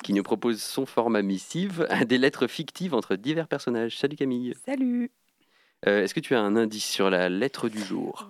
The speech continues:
Speaker 2: Oui, alors il s'agira de toutous révoltés.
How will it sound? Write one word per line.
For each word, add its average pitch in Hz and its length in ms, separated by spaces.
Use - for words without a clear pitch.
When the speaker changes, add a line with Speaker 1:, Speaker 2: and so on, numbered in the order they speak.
Speaker 2:
Oui, 247 140
alors 180 340
il 175 120
s'agira 202 680
de 175 800
toutous 269 400
révoltés. 220 540